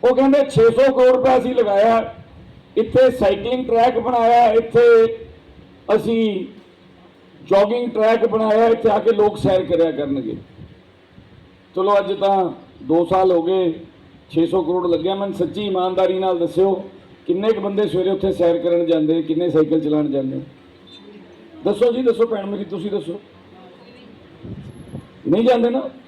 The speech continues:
ਤੇ ਛੇ ਸੌ ਕਰੋੜ ਰੁਪਇਆ ਉਹ ਨਦੀਆਂ ਨਾਲਿਆਂ ਦਾ ਕੰਮ ਹੁੰਦਾ, ਪਾਣੀ ਨੂੰ ਕੱਢਣਾ।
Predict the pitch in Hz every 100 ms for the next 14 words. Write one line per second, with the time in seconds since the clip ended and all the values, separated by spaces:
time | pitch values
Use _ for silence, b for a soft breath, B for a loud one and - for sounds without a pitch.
0 | - - - 226 - - 359 196 202 220
1 | 254 262 247 214 190 190 170 226 240 349
2 | - - - _ - - - _ - -
3 | - - _ _ - - - - - -
4 | _ - - 254 262 - - - - -
5 | - - - - - - 175 185 214 240
6 | 220 202 190 202 214 226 208 202 208 202
7 | 254 269 233 226 240 254 254 254 262 262
8 | 202